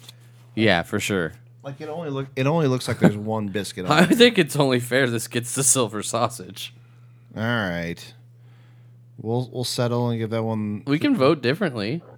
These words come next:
Speaker 2: No, let's just, let's go silver on that one because,
Speaker 1: You're
Speaker 2: like
Speaker 1: good?
Speaker 2: you said, it's the, the, the,
Speaker 1: You get
Speaker 2: the
Speaker 1: what I mean?
Speaker 2: sausage overpowering.
Speaker 1: Yeah, yeah.
Speaker 2: But I would say it would, it might creep a little bit more towards the, the golden gravy for me if that's a bratwurst.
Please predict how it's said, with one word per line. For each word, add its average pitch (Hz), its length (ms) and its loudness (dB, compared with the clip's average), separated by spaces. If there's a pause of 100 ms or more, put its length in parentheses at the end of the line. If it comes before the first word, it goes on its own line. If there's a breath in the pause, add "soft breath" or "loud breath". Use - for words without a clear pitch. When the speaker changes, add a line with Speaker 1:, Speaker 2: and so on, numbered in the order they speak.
(360)
Speaker 2:
No, 135 720 0
let's 127 160 -2
just, 107 220 -4 (140)
let's 135 160 -2
go 120 160 0
silver 101 400 -6
on 90 100 -4
that 90 160 -4
one 92 160 -6
because, 98 200 -6
Speaker 1:
You're 113 100 -6
Speaker 2:
like 110 80 -4
Speaker 1:
good? 143 80 0
Speaker 2:
you 170 40 0
said, 104 260 -2
it's 101 260 -6
the, 101 400 -6 (1300 soft breath)
the, 117 80 -8
the, 110 120 -2
Speaker 1:
You 160 280 -2
get 185 120 0
Speaker 2:
the 190 100 2
Speaker 1:
what - 100 2
I 143 140 8
mean? 139 80 4
Speaker 2:
sausage 104 160 0
overpowering. 98 1300 0
Speaker 1:
Yeah, 160 60 0
yeah. 98 300 0 (100)
Speaker 2:
But 143 340 6
I 147 140 6
would 180 100 4
say 165 300 2
it 156 60 0
would, 135 280 2 (100)
it 131 180 -2 (420)
might 139 260 -2 (840)
creep 147 280 2
a 147 40 2
little 123 180 2
bit 120 140 0
more 120 180 2
towards 117 320 -2
the, 107 100 -10 (180)
the 113 80 -8
golden 113 280 0
gravy 107 300 0
for 110 120 -6
me 104 200 -2
if 98 240 -10
that's 95 200 -6
a 85 60 -6
bratwurst. 80 840 -10